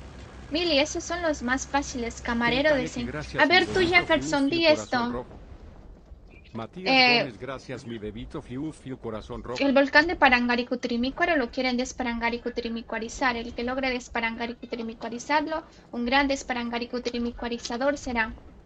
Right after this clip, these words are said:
Speaker 1: Tú di eso, hijo, solamente es práctica, pero de acá le aprendo, ¿ya?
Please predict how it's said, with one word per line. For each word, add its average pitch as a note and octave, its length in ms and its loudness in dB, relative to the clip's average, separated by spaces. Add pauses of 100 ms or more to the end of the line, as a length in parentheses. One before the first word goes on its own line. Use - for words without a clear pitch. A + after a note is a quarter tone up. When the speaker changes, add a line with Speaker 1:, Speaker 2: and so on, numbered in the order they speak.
(520)
Speaker 1:
Tú E4 100 2
di E4+ 180 6
eso, D4+ 260 6
hijo, B3+ 220 -2
solamente F#4 420 0
es - 120 -4
práctica, C#4+ 680 4
pero B3+ 160 2
de B3 80 4
acá D4+ 220 8
le F4+ 80 4
aprendo, A#3 440 0
¿ya? C4 220 0